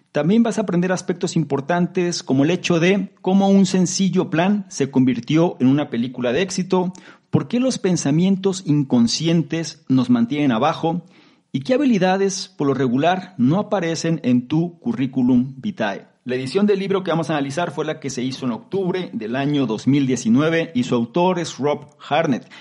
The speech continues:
quien es experto en negocios, asesor personal y autor especializado en el cambio positivo. Su amplia carrera ha incluido puestos de dirección en empresas mundiales como Apple, Publicis Moyo y Hewlett Packard.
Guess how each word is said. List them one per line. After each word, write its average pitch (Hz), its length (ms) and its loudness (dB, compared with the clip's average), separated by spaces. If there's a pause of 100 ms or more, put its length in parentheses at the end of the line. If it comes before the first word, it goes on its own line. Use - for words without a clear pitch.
(120)
quien 147 180 2
es 190 160 0
experto 185 480 -4
en 139 80 4
negocios, 160 680 -4
asesor 131 360 -4
personal 147 580 2
y 117 80 -2
autor 180 340 0
especializado 165 840 -2
en 123 140 2
el 113 160 -2
cambio 135 520 -2
positivo. 147 600 -6 (360)
Su - 280 -4
amplia 180 340 -2
carrera 185 720 -2
ha 156 80 -4
incluido 160 540 0
puestos 175 420 -2
de 143 60 0
dirección 131 500 0
en 143 140 2
empresas 131 420 0
mundiales 147 480 2
como 113 280 0
Apple, 151 560 -2
Publicis 151 420 -4
Moyo 156 600 0
y 170 380 -2
Hewlett 139 320 0
Packard. 147 440 -2